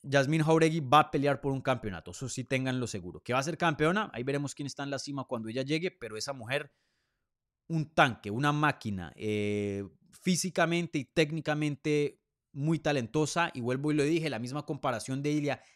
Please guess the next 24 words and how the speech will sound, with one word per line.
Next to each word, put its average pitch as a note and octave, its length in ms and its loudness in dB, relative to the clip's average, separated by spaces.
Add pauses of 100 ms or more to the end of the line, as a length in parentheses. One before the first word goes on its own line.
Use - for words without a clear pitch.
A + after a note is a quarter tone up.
(140)
alguien F3 480 2
de E3+ 100 2
la B2 100 2
edad C#3+ 220 4
de E3+ 240 4
ella, D3 400 2
creo C#3 120 -4
que A2+ 120 -6
tiene C3 180 -6
como D3 220 -2
veintitrés, C3 540 -2 (300)
no D3+ 480 4
debería D#3 460 4
estar D#3+ 320 0
tan D#3 160 2
avanzada, C3 560 0
no C3 240 0
debería D3 400 2
tener B2+ 240 -6
las D3 160 -4
habilidades B2 420 -8
que B2+ 160 -6
ella A#2+ 160 -2
tiene, C#3 400 -4